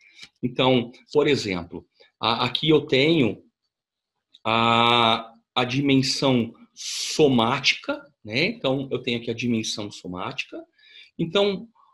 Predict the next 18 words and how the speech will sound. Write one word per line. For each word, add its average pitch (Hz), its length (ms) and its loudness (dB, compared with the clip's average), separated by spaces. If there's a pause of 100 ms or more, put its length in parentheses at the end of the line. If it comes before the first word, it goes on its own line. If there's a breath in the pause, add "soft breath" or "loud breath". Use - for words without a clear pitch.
olha 233 180 -2
que - 120 -10
são - 340 0
as 240 100 -2
perguntas 165 680 0
que 185 100 -6
nós 170 320 -2
fazemos. 156 800 -4 (760)
É, 113 120 -4
é, 131 300 2
esse 135 180 0
questionário 113 640 -2
aqui, 196 400 -8 (420)
ele 156 180 -2
tem 196 200 -4
várias 302 360 -2
perguntas, 123 720 -4
né? 175 300 -6